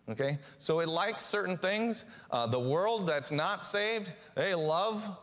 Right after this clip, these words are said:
fleshly, worldly thi-, worldly things. And so that type of stuff is built into this type of medium because it has to,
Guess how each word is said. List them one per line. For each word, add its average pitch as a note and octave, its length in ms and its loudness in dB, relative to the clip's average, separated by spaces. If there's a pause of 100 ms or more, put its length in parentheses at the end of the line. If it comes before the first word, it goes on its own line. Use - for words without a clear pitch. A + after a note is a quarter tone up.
(320)
fleshly, F#3+ 840 0
worldly F3+ 520 2
thi-, G3 240 -2 (280)
worldly F3+ 520 2
things. G#3+ 520 -2 (400)
And D3 180 4
so E3 300 4
that E3 320 2
type G#3 200 2
of F#3+ 100 2
stuff F#3+ 240 2
is C3+ 160 2
built F3 380 0
into F3+ 200 2
this E3+ 220 2
type E3+ 240 0
of D3 140 2
medium F3 400 0
because E3 600 0 (220)
it D#3+ 140 0
has E3 480 0
to, E3 320 0